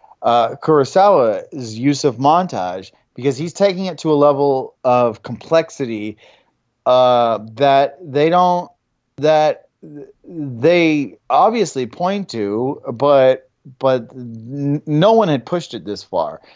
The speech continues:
This is the next step in the way editing is done. This is, this movie had the most cuts of all time until, I think, Any Given Sunday or something, some Oliver Stone movie. But, uh, it, it, it, it had the, you know,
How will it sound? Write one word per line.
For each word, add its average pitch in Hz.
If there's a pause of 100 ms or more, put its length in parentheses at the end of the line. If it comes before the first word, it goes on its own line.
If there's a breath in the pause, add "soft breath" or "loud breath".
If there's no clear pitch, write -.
(120)
This 190
is 220
the 160
next 139
step 151
in 110
the 120
way 117 (440 loud breath)
editing 131
is 117
done. 139
This 156
is, 160
this 143
movie 180
had 160
the 143
most 143
cuts 143
of 123
all 131
time 127
until, 110
I 104
think, 120 (600 soft breath)
Any 117
Given 110
Sunday 104
or 87
something, 95
some 113
Oliver 117
Stone 147
movie. 135 (240 loud breath)
But, 147
uh, 127 (100)
it, 151
it, 147
it, 156
it -
had 151
the, 135
you 151
know, 135